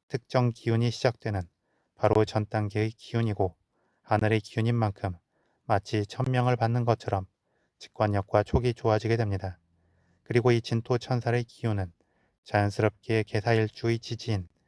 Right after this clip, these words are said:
사화 지살로 이어지기 때문에 지살의 기운이 잘 생동할 수 있게 해줍니다. 다만 천살과 지살의 작용은 불가항력적이거나 제멋대로일 수 있는 여지가 있습니다.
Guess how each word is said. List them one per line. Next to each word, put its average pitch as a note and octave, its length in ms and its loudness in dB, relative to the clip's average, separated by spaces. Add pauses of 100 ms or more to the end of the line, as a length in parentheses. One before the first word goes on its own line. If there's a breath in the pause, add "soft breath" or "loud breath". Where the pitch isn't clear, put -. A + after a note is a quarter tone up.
(320)
사화 A2 400 2
지살로 A2+ 500 0
이어지기 A2+ 460 0
때문에 G2 460 -4 (540)
지살의 A2 420 2
기운이 G#2 520 -4 (460)
잘 G#2 300 4
생동할 A#2 480 2
수 - 120 -2
있게 A2+ 280 0
해줍니다. G#2 580 -4 (560)
다만 G2 400 2 (460)
천살과 A2 540 4
지살의 A#2 480 -4
작용은 G#2+ 500 -2 (580)
불가항력적이거나 A#2 1080 2 (520)
제멋대로일 G#2+ 640 2
수 - 140 -6
있는 A2+ 240 0
여지가 A2+ 320 2
있습니다. G#2 520 -4